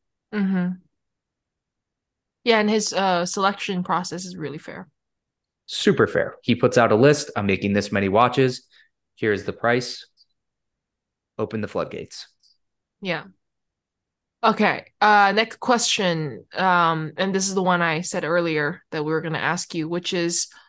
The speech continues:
Speaker 1: uh, s-, what is one model of any brand that you think their heritage department should bring back into their modern capsule?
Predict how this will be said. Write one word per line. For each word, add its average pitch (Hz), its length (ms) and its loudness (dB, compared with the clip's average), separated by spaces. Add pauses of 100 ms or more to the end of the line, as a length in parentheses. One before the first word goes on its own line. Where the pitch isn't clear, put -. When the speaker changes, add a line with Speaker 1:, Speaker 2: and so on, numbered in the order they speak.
(360)
Speaker 1:
uh, 180 340 4
s-, - 260 -10 (440)
what 254 240 4
is 269 160 4
one 208 440 2
model 175 600 4
of 185 160 0
any 220 220 2
brand 151 440 -4 (140)
that 180 200 2
you 190 140 2
think 180 580 -4
their 185 140 4
heritage 185 680 0
department 180 580 -2
should - 360 -2
bring 185 280 0
back 160 400 0 (380)
into 202 520 0
their 170 200 2
modern 147 360 2
capsule? - 560 -8